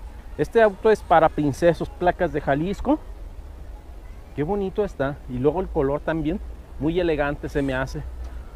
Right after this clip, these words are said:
Se me hace un color elegante, un tono vino. Qué bonito está. Pues mire, yo le estoy buscando algún detalle, no le encuentro, ¿eh? Le estoy buscando el, el golpe, la sumida, el rayón, el cristal,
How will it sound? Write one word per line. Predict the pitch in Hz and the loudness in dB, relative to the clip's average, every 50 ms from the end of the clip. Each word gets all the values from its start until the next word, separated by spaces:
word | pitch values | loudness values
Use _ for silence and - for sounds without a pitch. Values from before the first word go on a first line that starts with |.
| - - | -12 -10
Se | - 127 | -6 -4
me | 131 | -4
hace | 143 - 160 | -4 -2 -2
un | 151 156 151 | -2 -2 -4
color | - - - 151 143 143 143 156 | -4 0 0 2 2 2 2 0
elegante, | 151 143 139 123 - 147 147 160 160 - | 0 -2 -2 0 0 0 0 0 0 0
un | 196 175 160 | 0 0 0
tono | - - 151 147 156 165 160 151 143 135 - - - | 0 0 0 2 2 4 4 4 4 2 0 -2 -6
vino. | 120 117 170 180 185 180 196 240 - - - - - - - - - - - - - - - - - - - - - - - - - - - - - - - - - - - | -2 0 2 2 2 2 2 0 -2 -6 -12 -12 -12 -12 -12 -12 -10 -10 -10 -10 -8 -10 -10 -10 -10 -10 -10 -10 -8 -8 -8 -10 -8 -8 -8 -8 -8 -10 -10 -10 -10 -8 -6
Qué | 131 | -4
bonito | 135 143 147 151 147 - 165 | -4 -2 -2 -2 -4 -4 -6
está. | 165 - - 123 127 - - - - - - - - - - - | -8 -8 -8 -10 -12 -10 -10 -12 -12 -12 -12 -12 -12 -12 -8 -2
Pues | 139 131 | -2 0
mire, | 143 165 185 185 139 - - - - | 2 2 2 0 0 -2 -4 -8 -2
yo | - 165 | 0 2
le | 202 254 | 2 2
estoy | - - 269 | 2 0 0
buscando | 247 302 269 - 226 202 220 240 | 0 0 0 2 4 4 6 4
algún | 247 240 180 156 165 190 | 4 4 4 2 2 4
detalle, | 190 220 214 - - 131 139 165 180 160 135 | 2 2 2 2 2 4 4 4 4 4 2
no | 123 139 139 143 | 2 2 2 2
le | 160 196 | 2 0
encuentro, | 226 220 - - 156 147 151 170 - - 196 180 | -2 -2 -2 0 0 2 2 0 0 2 2 2
¿eh? | 175 202 247 - - - - - | 2 2 0 -2 -6 -10 -8 -6
Le | - 123 | -6 -4
estoy | - 160 165 | -2 -2 -2
buscando | 165 190 - - 185 165 175 180 185 | -2 -2 -2 0 0 0 2 2 2
el, | 170 156 139 135 135 139 - 127 | 4 4 4 4 2 2 0 0
el | 120 113 | -2 0
golpe, | - 131 139 143 156 170 165 - 180 160 | 2 4 6 8 6 6 4 4 2 4
la | 147 131 120 | 4 2 0
sumida, | - 131 127 131 131 147 156 165 165 165 | -2 -2 0 2 4 4 4 6 6 4
el | 151 | 4
rayón, | 135 135 127 117 127 139 147 165 170 160 | 4 2 0 2 2 2 4 4 4 2
el | 147 131 | 0 0
cristal, | - - 139 131 - - 151 156 165 170 156 | -2 -2 -4 -2 0 2 4 4 4 4 0